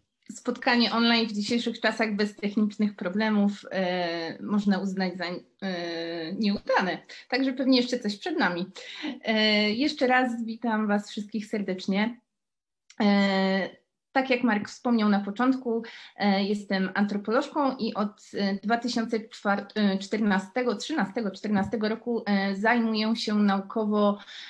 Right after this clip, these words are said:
e, Nową Kaledonią. E, stało się tak dlatego, że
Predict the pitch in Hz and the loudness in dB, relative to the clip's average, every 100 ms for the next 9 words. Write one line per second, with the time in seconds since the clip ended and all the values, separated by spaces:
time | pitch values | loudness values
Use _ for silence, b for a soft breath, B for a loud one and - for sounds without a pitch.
0 | B - 190 190 185 254 302 254 214 190 | B 0 2 2 4 2 4 2 2 2
1 | 185 160 156 202 240 _ _ _ _ _ | 2 -2 -2 -2 -4 _ _ _ _ _
2 | _ _ _ 214 214 214 208 214 220 - | _ _ _ 2 4 6 6 4 2 0
3 | 285 294 294 302 269 254 254 262 262 240 | 4 4 2 0 2 4 2 2 0 2